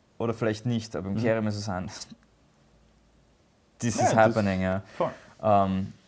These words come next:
Speaker 1: also der hat eine unglaublich coole Übungsroutine und, und ist auch super dahinter. Natürlich, natürlich ist der Kerim tatsächlich ein Berufsmusiker, ein
Speaker 2: Na,
Speaker 1: anderes Level.
Speaker 2: na, aber genau deswegen, ja,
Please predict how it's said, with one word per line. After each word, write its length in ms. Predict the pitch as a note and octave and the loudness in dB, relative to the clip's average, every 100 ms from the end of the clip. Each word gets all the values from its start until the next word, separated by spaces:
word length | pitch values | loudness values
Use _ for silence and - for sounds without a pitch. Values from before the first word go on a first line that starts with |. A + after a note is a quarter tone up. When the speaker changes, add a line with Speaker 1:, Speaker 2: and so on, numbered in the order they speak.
| _ _ _ - | _ _ _ -6
Speaker 1:
also 400 | F#2 G2 G2+ G2+ F#2+ | -4 -2 0 -2 -2
der 160 | G2+ | 0
hat 80 | G2 | 0
eine 180 | G2+ G#2+ | 0 -2
unglaublich 460 | B2+ A2 G#2+ G#2 | -4 -2 -4 -4
coole 320 | - A#2 A2 G#2+ | -8 -4 -2 -2
Übungsroutine 920 | G#2+ G#2+ - G2+ - G2+ G2+ G2+ - | -4 -6 -6 -10 -6 -4 -2 -4 -6
und, 340 | G2 F#2+ - | -8 -8 -10
und 340 | - E2+ F2+ - | -14 -12 -12 -12
ist 800 | - - A1+ - - - G2+ G#2+ | -16 -14 -16 -18 -10 -8 -6 -6
auch 100 | G#2+ | -6
super 280 | - G#2+ | -8 -4
dahinter. 540 | G#2+ G#2 G#2 G#2 G#2+ G#2 - - _ | -4 -2 -4 -4 -4 -4 -12 -20 _
Natürlich, 720 | G#2+ - A#2 A#2 A#2 - - _ - | -12 -4 -2 0 -2 -8 -20 _ -14
natürlich 720 | G#2+ - G2+ G#2 G2+ - _ _ _ _ | -10 -2 0 0 -4 -10 _ _ _ _
ist 260 | - - - | -16 -14 -12
der 60 | F#2+ | -10
Kerim 400 | G#2+ F#2 F#2 F#2+ | -6 -4 -4 -6
tatsächlich 560 | F#2+ - F#2 G#2 G2+ | -8 -6 -6 -4 -6
ein 240 | G2 F2+ - _ _ _ _ _ _ | -6 -6 -10 _ _ _ _ _ _
Berufsmusiker, 960 | G#2+ G2+ G#2+ G#2+ A2+ G#2+ G#2+ G#2+ G#2+ G2+ | -10 -6 -8 -8 -8 -6 -6 -6 -8 -6
ein 180 | G2+ - | -10 -4
Speaker 2:
Na, 140 | - G#2 | 0 2
Speaker 1:
anderes 260 | A2 G#2+ | 0 0
Level. 300 | G#2+ G#2 A2 - | 2 2 0 -4
Speaker 2:
na, 140 | C3+ D3+ | -2 0
aber 160 | D3 | 0
genau 340 | C#3+ D#3+ C3 C3 | 0 0 2 2
deswegen, 460 | C#3 C3+ C3 B2 - - | 0 0 -2 -2 -8 -12
ja, 160 | - | -10